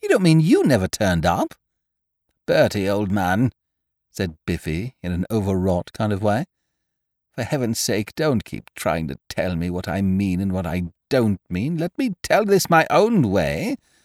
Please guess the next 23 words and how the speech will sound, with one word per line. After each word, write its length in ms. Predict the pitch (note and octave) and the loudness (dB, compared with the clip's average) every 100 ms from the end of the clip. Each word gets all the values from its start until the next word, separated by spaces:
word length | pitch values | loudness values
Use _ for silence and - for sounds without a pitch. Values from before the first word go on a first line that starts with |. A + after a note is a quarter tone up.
| _ - | _ -6
or 80 | D3+ | -2
I 100 | F3 | 0
shall 180 | F3+ | 0
get 180 | D#3 D#3 | 0 2
all 200 | F#3+ C4 | 2 2
mixed 360 | G3 G3+ - - | 2 0 -2 2
up 320 | A2+ D#3+ - | 2 2 0
and 200 | C#3 B2+ _ _ _ _ | -6 -6 _ _ _ _
have 180 | - D#3 | -8 -6
to 80 | D#3 | -2
go 160 | F#3 F#3+ | 0 0
back 320 | D3 E3+ F3 | 4 4 4
to 100 | F#3 | -2
the 120 | F#3 | -4
beginning. 580 | F#3 G3 A#3+ G3 F2 - _ _ _ | -4 -4 -2 0 -2 -4 _ _ _
Tell 180 | - D#3+ | -2 2
it 120 | F3 | 4
your 160 | F#3 E3 | 4 4
own 300 | C#3 C3 B2+ | 6 6 4
way, 320 | G#2 D#2 B1 - _ _ _ - | 4 0 -2 -16 _ _ _ -10
I 80 | E2 | -6
said 260 | - D#2 | -4 -4
hastily. 540 | F2 E2 - C#2 B1+ | -2 -4 -4 -10 -12